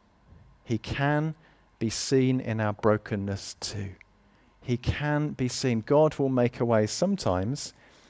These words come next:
he makes a way like Jesus on the cross.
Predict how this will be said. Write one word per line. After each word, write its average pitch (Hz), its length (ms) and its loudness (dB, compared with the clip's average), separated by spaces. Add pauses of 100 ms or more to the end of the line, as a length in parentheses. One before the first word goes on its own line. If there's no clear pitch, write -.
(140)
he 123 120 -4
makes 131 280 2
a 131 60 2
way 120 240 6
like 120 380 2 (240)
Jesus 127 340 0
on 110 140 2
the 110 80 2
cross. - 640 0